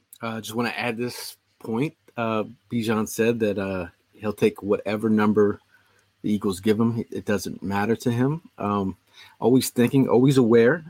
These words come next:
Um, but again, uh, we're,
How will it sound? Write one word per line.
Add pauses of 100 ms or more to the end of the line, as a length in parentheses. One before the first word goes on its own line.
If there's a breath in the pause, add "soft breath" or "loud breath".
Um,
but
again, (640 soft breath)
uh,
we're,